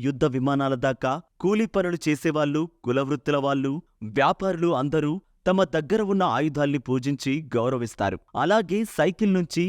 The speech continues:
ట్రాక్టర్ వరకు అన్ని వాహనాలకు పూజలు చేస్తారు. జమ్మి చెట్టు. పురాణాల ప్రకారం దేవతలు, రాక్షసులు క్షీరసాగర మదనం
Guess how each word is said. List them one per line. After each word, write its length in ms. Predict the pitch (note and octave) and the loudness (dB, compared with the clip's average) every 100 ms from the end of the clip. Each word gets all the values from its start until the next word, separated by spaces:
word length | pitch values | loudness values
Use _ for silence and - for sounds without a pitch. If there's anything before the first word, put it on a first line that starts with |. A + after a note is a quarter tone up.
| G3+ _ - | -2 _ 0
ట్రాక్టర్ 420 | E3 G3 A#3 G3 | 2 2 -2 0
వరకు 340 | F3+ E3+ D#3+ F3+ - | 0 0 -2 -2 -2
అన్ని 260 | A#2 C3+ D#3 | 0 2 2
వాహనాలకు 720 | A#2 A2+ A#2+ C#3 C3 C3 C3+ | 2 0 0 0 0 0 -2
పూజలు 440 | D3+ B2+ B2+ B2+ A2 A2 | -4 0 0 0 0 -4
చేస్తారు. 340 | - G2 F2+ _ _ _ | -2 -2 -2 _ _ _
జమ్మి 420 | B2 A2+ E3+ F3+ G3 B2+ | -12 0 2 2 -2 -4
చెట్టు. 220 | - G2+ F2 _ - | -4 -4 -6 _ -2
పురాణాల 460 | F3+ F#3+ A3 G3+ F3+ | 2 2 2 0 -2
ప్రకారం 480 | - C3 C3+ C3 D#3+ | -2 0 0 0 -2
దేవతలు, 580 | A#2+ B2+ C3 C#3+ B2+ B2+ C#3+ G2+ | -2 0 0 0 0 0 0 0
రాక్షసులు 600 | A#2+ - C#3 - B2 C3+ - | -2 -2 -8 -4 -4 -4 -6
క్షీరసాగర 720 | - F#3 G#3+ G3 - E3+ D3+ D3 | -8 -2 0 0 0 0 2 0
మదనం 340 | C#3+ C#3+ | 0 0